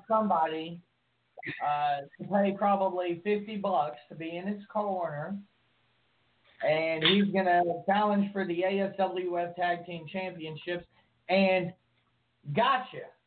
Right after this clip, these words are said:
This is exactly why I don't pick, or one of the main factors as to why I don't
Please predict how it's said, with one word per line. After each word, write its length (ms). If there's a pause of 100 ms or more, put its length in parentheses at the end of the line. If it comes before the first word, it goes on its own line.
(320)
This 180
is 160
exactly 540
why 240 (100)
I 120 (100)
don't 220 (120)
pick, 300 (420)
or 160
one 300
of 100
the 80
main 320
factors 480
as 200
to 60
why 280
I 20
don't 220